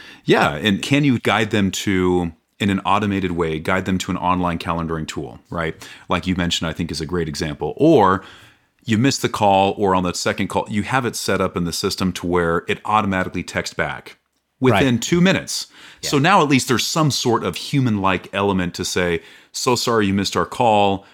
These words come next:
Speaker 1: Would love to call you back. Can we schedule some time tomorrow morning?" Well, that's an automated text that no one's necessarily sending,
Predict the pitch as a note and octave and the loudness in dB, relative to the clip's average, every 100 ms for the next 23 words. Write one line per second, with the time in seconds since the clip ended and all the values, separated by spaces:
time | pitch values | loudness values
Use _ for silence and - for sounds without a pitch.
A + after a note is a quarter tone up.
0 | _ _ F#2+ G2 F#2 G#2+ F#2+ F#2+ G#2 F#2 | _ _ -4 -2 0 0 0 -4 -2 -2
1 | E2+ F2 F2 E2+ - - G2 - G#2 F#2 | 0 0 -2 -4 -8 -6 -4 -2 -4 -2
2 | F2+ F#2 F#2 F2 - F2 D#2+ E2 D#2+ D2+ | -4 -4 -4 -4 -4 -4 -4 -4 -6 -2
3 | A#2 D3 D3 G#2+ A2 G#2 F#2 E2 - F2+ | 0 0 -2 -2 -2 0 -2 -4 -6 -6
4 | - D#2+ F#2+ F#2+ F2 D#2 F2 - - E2 | -6 -6 -4 -2 -4 -4 -6 -6 -6 -6
5 | D2 D2+ A2 B2+ E2 D2+ | -6 -6 -4 -4 -4 -8